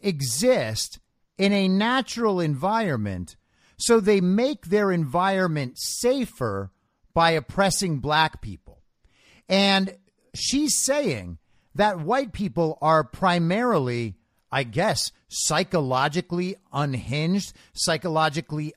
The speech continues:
unfit, and we're the most irrational and angry. Got that? As a condition of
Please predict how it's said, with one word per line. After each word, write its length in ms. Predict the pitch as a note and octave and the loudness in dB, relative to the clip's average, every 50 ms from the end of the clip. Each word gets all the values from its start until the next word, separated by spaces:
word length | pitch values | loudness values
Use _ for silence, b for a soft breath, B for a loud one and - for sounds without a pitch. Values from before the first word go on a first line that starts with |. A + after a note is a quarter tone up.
| - - | -8 -4
unfit, 680 | C3 C#3 D3 C#3 C3 - - - - C#3+ D#3+ A3+ - _ _ _ _ _ _ _ _ _ _ _ _ _ _ _ _ _ _ _ _ _ _ _ - | -2 0 0 0 0 -4 -6 -6 -4 -2 -2 -2 -4 _ _ _ _ _ _ _ _ _ _ _ _ _ _ _ _ _ _ _ _ _ _ _ -6
and 280 | - F#3+ G#3 G3+ F3 E3+ | -2 0 2 2 2 2
we're 420 | A3 A3 A3 A3 G#3+ G#3 G#3 - _ _ _ _ - | 2 2 2 2 2 0 -2 -4 _ _ _ _ -8
the 180 | C#3+ E3 G3 | -2 0 2
most 540 | F#3 F3 F3+ G#3 B3+ E4 D#4 - - - - - A3+ | 2 4 4 2 2 2 0 -2 -2 -6 -6 0 4
irrational 1000 | A3+ G#3+ G3+ F#3+ G#3 A#3+ C4+ C#4 C#4 - - - F#3 D3 C3+ B2 A#2+ B2 C#3+ _ - | 4 4 4 2 0 2 2 2 0 0 -2 -2 0 0 0 0 0 -2 -6 _ -6
and 160 | E3+ F3+ G3 | -4 -4 -4
angry. 580 | A3 A3 A#3+ B3+ C#4 B3+ G3 B2+ A2+ F2 - - _ _ _ _ _ _ _ _ _ _ _ _ _ - | -2 -2 -2 0 0 0 0 -2 -4 -8 -10 -18 _ _ _ _ _ _ _ _ _ _ _ _ _ 0
Got 240 | - F#3 A3+ A#3+ - | 2 2 2 4 2
that? 260 | D4 D4 D4+ C#4+ G#3 _ _ _ _ _ _ _ _ _ _ _ _ - | 2 2 0 -2 -4 _ _ _ _ _ _ _ _ _ _ _ _ -2
As 340 | F3+ G#3 G#3+ A3 A3 F3+ E3 - - | 0 2 4 4 2 0 -2 -6 -4
a 240 | G#3+ A3 A3 G#3 | -2 0 0 0
condition 1120 | F#3 - - - G#3+ G#3+ F3+ D3 A#2 - - C4+ D#4+ - - - A#3+ E3 C3+ B2 C3 C3+ B2 _ _ _ _ _ _ _ _ _ - - | 0 -4 -4 0 2 2 2 2 0 0 0 2 2 2 0 0 0 0 0 -2 -4 -6 -8 _ _ _ _ _ _ _ _ _ -2 2
of 320 | F3 F3 D#3 B2+ A#2+ | 2 2 2 0 -6